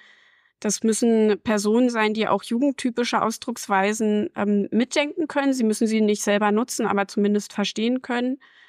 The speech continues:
Und sie müssen auch in der Lage sein, auf innovative Ideen einzugehen.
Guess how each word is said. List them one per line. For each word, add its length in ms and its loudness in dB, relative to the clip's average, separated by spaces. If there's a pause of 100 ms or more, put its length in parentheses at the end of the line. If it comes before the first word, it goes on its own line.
(420)
Und 380 0
sie 80 2
müssen 260 2
auch 240 0
in 140 0
der 100 4
Lage 260 0
sein, 200 0
auf 180 -6
innovative 560 0
Ideen 500 0
einzugehen. 880 -2